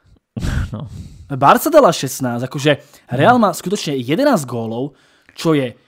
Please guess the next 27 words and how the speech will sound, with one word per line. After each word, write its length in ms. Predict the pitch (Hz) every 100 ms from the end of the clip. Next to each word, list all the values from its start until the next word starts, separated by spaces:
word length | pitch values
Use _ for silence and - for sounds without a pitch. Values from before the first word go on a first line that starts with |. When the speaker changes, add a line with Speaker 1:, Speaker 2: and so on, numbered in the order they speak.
| _
Speaker 2:
rovnaký 400 | 127 175 269 277
počet, 320 | 233 185 175 190
ako 160 | 170 165
dalo 180 | 180 151
Bilbao, 640 | 117 104 107 110 165 - _ _ _ _ _ _ _ _ _ _ _ _ _
Speaker 1:
Mhm. 300 | - 107 -
Speaker 2:
Je 120 | 185 175
to 140 | 233
menej, 380 | 190 175 233 226
ako 240 | 165 -
dal 180 | 135 113
Sociedad, 840 | - - 208 - 202 165 147 170 - _ _ _
Atletico 640 | - 147 - 214 208 185 185
Madrid. 560 | 151 151 156 147 - _ _ _
Vieme, 200 | 170 180
že 80 | 170
Atletico, 260 | 170 175
dobre, 240 | 160 156 -
mal 180 | 143 139
tam 140 | 143
jednu 180 | 151 147
šestku 400 | 156 156 135 -
alebo 220 | 151 143 139
sedmičku, 500 | - 127 127 123 139
čo 120 | -
tam 140 | 147
dali. 320 | 135 123 143